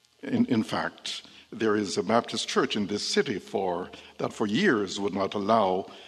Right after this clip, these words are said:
a woman wearing slacks to enter their sanctuary for worship.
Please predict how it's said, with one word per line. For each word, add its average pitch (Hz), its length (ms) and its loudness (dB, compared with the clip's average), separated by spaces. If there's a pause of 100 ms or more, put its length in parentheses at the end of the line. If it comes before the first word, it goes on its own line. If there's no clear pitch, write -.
(120)
a - 60 -10
woman 107 540 4
wearing 104 320 4
slacks 95 440 -4
to 104 260 -2
enter 107 240 -2
their 95 140 -4
sanctuary 110 440 -6
for - 160 -8
worship. - 560 -6